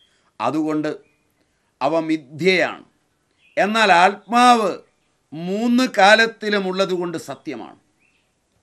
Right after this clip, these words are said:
ചിത്തവൃത്തികളെ നിരോധിച്ച് ആത്മബോധത്തിലെത്തുമ്പോൾ മാത്രം അറിയുന്നതിനെ തത്വദർശികൾ അറിഞ്ഞിട്ടുണ്ട്. തത്വത്തെ അറിയണം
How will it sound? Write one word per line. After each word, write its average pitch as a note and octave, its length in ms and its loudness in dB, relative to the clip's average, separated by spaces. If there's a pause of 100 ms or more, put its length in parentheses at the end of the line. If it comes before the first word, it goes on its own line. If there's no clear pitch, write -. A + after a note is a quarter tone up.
(1700)
ചിത്തവൃത്തികളെ D#3+ 920 -4 (100)
നിരോധിച്ച് C3 600 -10 (2000)
ആത്മബോധത്തിലെത്തുമ്പോൾ E3+ 1400 -6 (100)
മാത്രം D#3+ 400 -6
അറിയുന്നതിനെ D3+ 560 -6 (160)
തത്വദർശികൾ C3+ 880 -10
അറിഞ്ഞിട്ടുണ്ട്. B2 480 -16 (1300)
തത്വത്തെ D3+ 560 -6 (100)
അറിയണം D#3 440 -4